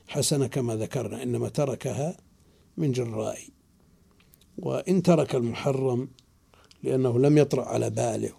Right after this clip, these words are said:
ولا مر بخاطره، فمثل هذا لا، لا له ولا عليه،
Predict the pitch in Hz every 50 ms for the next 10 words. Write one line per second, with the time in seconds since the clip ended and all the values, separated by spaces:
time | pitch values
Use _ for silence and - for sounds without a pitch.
0 | - - 123 117 107 - - - _ - - - - 135 117 117 117 113 104 107
1 | - - - 127 117 113 113 - 117 110 117 123 - - _ _ _ _ _ _
2 | _ _ _ _ _ _ _ _ _ _ - - 302 196 139 - - 120 104 110
3 | 131 151 202 247 233 175 135 127 - 175 175 180 175 165 185 214 180 175 165 131
4 | 110 104 - - - - - - - _